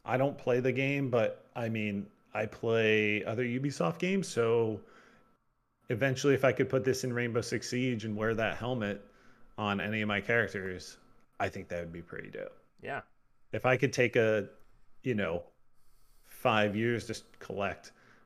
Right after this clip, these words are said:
Speaker 1: or a couple years just to collect items that I really thought were, like, the best customizables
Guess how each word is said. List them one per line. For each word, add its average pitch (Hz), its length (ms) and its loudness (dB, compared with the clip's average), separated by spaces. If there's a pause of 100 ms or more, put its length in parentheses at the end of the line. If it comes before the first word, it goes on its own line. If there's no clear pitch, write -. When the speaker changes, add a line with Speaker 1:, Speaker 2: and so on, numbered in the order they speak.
Speaker 1:
or 117 80 2
a 107 60 0
couple 135 280 4
years 127 280 6
just 117 140 -4
to 135 80 0
collect 113 440 0
items 107 380 0
that 110 120 4
I 107 40 6
really 113 400 4
thought 110 260 2
were, 113 100 0
like, 98 220 -4
the 110 80 -2
best - 580 -2
customizables 123 920 -2